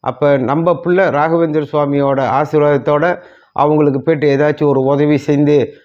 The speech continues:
அவங்களுக்கு ஒரு நல்ல வழியை காமிச்சு, அவங்க ஒரு நல்ல ஒரு இடத்துல இருந்தாங்களா, இந்த பெருமை,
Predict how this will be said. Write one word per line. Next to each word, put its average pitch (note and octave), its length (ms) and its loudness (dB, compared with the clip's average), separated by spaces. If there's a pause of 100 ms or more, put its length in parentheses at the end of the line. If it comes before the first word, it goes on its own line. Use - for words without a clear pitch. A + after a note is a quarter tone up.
(100)
அவங்களுக்கு F3+ 440 2
ஒரு D#3+ 120 2
நல்ல D#3+ 300 2
வழியை C#3+ 260 2
காமிச்சு, D3 460 -2
அவங்க E3+ 380 0
ஒரு D#3 200 2
நல்ல D3+ 320 2
ஒரு C#3+ 200 2 (920)
இடத்துல D#3+ 240 -2
இருந்தாங்களா, C#3+ 460 0
இந்த C3 360 0
பெருமை, F3 600 0